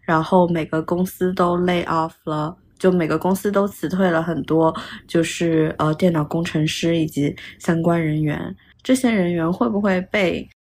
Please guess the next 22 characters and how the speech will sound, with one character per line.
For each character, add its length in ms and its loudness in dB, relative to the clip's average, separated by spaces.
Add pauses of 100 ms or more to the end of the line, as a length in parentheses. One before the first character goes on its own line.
(120)
一 100 0
些 200 0
比 160 -4
较 180 0
大 260 2
的 140 -2
利 180 -2
益 200 -6
集 240 -10
体 420 -12 (100)
或 140 4
者 120 2
国 200 -2
家 420 -2 (160)
收 400 2
过 220 -2
去， 340 -14 (120)
然 160 -4
后 100 -2
去 260 -6
加 280 0
强 280 -4